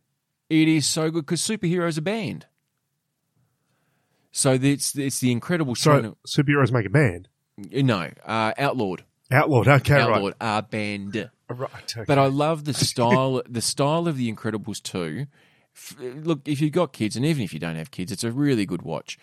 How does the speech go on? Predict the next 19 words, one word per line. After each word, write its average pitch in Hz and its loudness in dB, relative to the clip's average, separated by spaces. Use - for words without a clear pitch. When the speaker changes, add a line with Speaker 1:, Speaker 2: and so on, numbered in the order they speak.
Speaker 1:
Um, 123 0
they, 131 0
it's - -6
touching, 143 -2
it's, - -6
but 127 -4
the 127 -6
graphic 117 -4
style 113 -2
and 107 -4
the 104 -6
era 117 0
that 107 -8
they 104 -2
set 107 -4
it 104 -6
in, 131 -6
it's 101 -6
all, 131 0